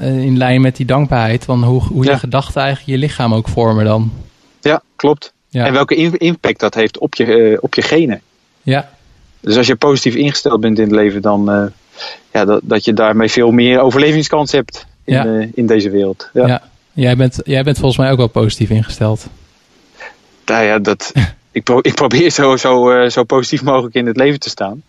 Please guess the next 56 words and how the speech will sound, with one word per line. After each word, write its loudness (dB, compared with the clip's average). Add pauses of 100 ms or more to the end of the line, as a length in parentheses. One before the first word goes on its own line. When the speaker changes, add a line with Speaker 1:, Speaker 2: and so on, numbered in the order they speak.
(120)
Speaker 1:
Ja. -2 (720)
Speaker 2:
En -4
dat, 0
eh, 2 (500)
ja, -2
dat 0
probeer 2
je 2
natuurlijk 0
op -6
zo -2
goed 0
mogelijke 2
manier 4
mee 2
om 0
te -4
gaan. -2
En, -2
eh, 2
alle, 0 (260)
alles 0
wat 0
tegen 0
zit, -2 (220)
ook -2
wel 2
weer 2
vrij 0
snel 0
op -4
te -2
pakken. 0
En, 0
eh, -4 (640)
ja, 0
vijf -2
minuten 2
eventjes, 0
eh, 2 (540)
te, 0
te, 0
te, 0
te 2
janken, 0
maar 0
daarna 2
moet 0
je -2
weer 4
opstaan. 0
Beetje -2
Speaker 1:
Ja. 0
Speaker 2:
dat 0
motto, 0
dat, -8